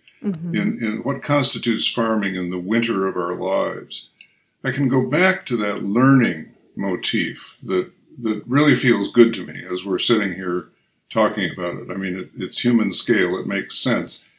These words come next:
Speaker 2: And it, it reminds me of a, of a quote from a wonderful book, uh, by T H White called The Once and Future King,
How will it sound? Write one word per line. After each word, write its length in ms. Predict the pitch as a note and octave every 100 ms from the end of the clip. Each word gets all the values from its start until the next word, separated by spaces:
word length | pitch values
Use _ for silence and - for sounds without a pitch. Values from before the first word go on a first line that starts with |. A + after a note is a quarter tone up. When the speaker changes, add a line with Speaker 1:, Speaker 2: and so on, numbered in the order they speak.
| _ _ _ _ -
Speaker 2:
And 160 | B2 B2+
it, 420 | A#2+ - - A#2+
it 60 | A#2+
reminds 520 | B2 C#3 G#3 A3+ C#3+
me 160 | A#2 G#2+
of 160 | F#2+
a, 260 | G2 G2 - _ -
of 120 | G#2+ G2
a 60 |
quote 540 | - - E3+ G2+ - -
from 160 | G#2+
a 80 | G#2
wonderful 640 | G#2+ D3+ C#3 A#2+ B2 - - B2+
book, 320 | A2 F#2 - - _ _ -
uh, 200 | F#2+ F#2+
by 280 | F2 F#2 F#2+ F2+
T 260 | - C3 G#2+
H 380 | F#2+ - - -
White 340 | A#2 E2+ D#2+ - _ _ _ _ _
called 320 | A2 G#2 F#2+
The 80 | G2
Once 520 | G2 B2 B2+ - -
and 320 | A2 G2 F#2+
Future 460 | - B2 A#2 A2+ F#2
King, 640 | - A2+ A2 A2+ C3 C3+